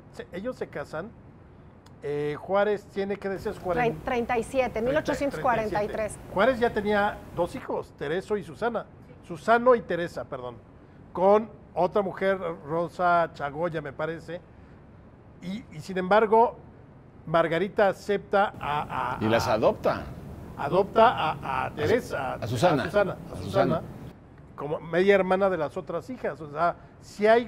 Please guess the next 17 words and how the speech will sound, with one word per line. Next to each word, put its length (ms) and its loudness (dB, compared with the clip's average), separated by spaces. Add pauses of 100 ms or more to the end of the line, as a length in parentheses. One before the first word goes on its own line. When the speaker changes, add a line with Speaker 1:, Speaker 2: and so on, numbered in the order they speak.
Speaker 1:
una 160 0
visión, 360 -4
siendo 220 -4
tan 160 -4
jovencita, 600 -6 (480)
también 260 -4
una 120 2
visión 320 -4
como 280 -4
de, 80 2
bueno, 220 2
pues, 140 -12 (520)
a 160 -4
poquino, 440 -4
¿no? 220 4
A-, 240 -2
acepto 580 -4